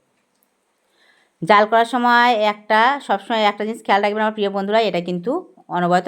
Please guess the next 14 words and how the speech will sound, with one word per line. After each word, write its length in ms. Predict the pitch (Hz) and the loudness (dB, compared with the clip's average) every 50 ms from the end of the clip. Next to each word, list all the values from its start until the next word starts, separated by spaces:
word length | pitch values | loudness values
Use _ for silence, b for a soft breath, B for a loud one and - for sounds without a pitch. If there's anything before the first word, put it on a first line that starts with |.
| 254 254 | -6 -10
ফুটতে 260 | - - 202 202 - 208 214 | -10 -12 -10 -8 -8 -10 -8
শুরু 140 | - 220 220 220 | -8 -8 -6 -4
করবে 240 | 226 214 220 220 233 240 - - - 156 156 | -4 -4 -2 0 -2 -2 -2 -2 -2 0 2
আর 100 | 156 160 160 | 0 0 0
চারিদিকে 280 | - 185 185 196 208 226 - | -2 -4 -4 -4 -8 -12 -10
ছিটকাবে, 340 | - 185 - 185 180 196 220 269 - | -12 -8 -4 -4 -4 -4 -4 -6 -6
সেই 140 | 208 180 175 175 | -6 -6 -2 -2
কারণে 240 | 175 175 180 214 277 339 b b b b b b b b - | -2 -2 -2 -2 -6 -8 b b b b b b b b -8
খুব 200 | - - 370 381 339 254 - | -2 2 2 2 2 0 0
ধীরে 140 | 233 214 190 | 0 0 2
ধীরে 140 | 214 220 208 208 | 2 0 0 0
করতে 220 | 202 190 185 190 214 220 | -2 -4 -2 0 0 2
হবে 160 | 202 190 202 214 214 | 2 2 2 2 2
এটাকে। 260 | 214 208 208 226 233 | 0 0 0 0 0